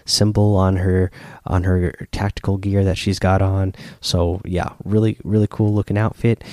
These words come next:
Uh, along with that, uh, is the Verge, uh, outfit, part of the Modern Mercenary set. So that's what you would, she's not listed as part of the M-, Modern Mercenary set, but she's got the same theme. So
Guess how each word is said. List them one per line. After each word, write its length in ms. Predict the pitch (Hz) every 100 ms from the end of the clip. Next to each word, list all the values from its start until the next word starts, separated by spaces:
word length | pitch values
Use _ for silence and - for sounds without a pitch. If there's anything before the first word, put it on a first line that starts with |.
| - -
Uh, 220 | 80 85 -
along 380 | 101 95 101 107
with 180 | 135
that, 320 | - 98 131 -
uh, 60 | 107
is 460 | 95 - 101 95
the 180 | 95 92
Verge, 680 | 92 127 135 107 160 - - - - - - _ -
uh, 320 | 87 73 - -
outfit, 580 | 101 - - 143 - -
part 200 | 104 95
of 200 | 104 98
the 80 | 85
Modern 540 | 90 92 101 98 98
Mercenary 560 | 98 107 104 98 90 90
set. 520 | - - 104 107 - - -
So 380 | - 98 92 87 - -
that's 280 | 143 -
what 220 | - 98 - -
you 180 | 113 104
would, 160 | 90 - _ _ _ _ _ -
she's 420 | - 120 135 -
not 180 | 170 98
listed 280 | 104 -
as 160 | 165 151
part 180 | - 160
of 80 | 151
the 80 |
M-, 300 | 151 139 - -
Modern 440 | 104 117 135 139
Mercenary 460 | 139 135 143 139 139
set, 280 | - 151 -
but 160 | 82
she's 340 | - 87 - - - -
got 180 | 101
the 80 | -
same 240 | - 95 87
theme. 420 | 101 90 85 - - - - - -
So 400 | - 90 85 82